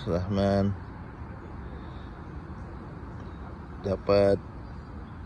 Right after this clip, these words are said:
menyelesaikan semua ujian driving. Dan tentunya dalam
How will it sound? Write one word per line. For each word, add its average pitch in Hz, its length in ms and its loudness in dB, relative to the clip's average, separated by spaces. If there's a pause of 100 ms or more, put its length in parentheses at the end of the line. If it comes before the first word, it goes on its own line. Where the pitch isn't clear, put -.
(760)
menyelesaikan 98 960 4
semua 95 880 2
ujian 98 480 2 (640)
driving. 95 400 2 (1300)
Dan 90 880 4 (960)
tentunya 104 720 4 (1300)
dalam 95 640 4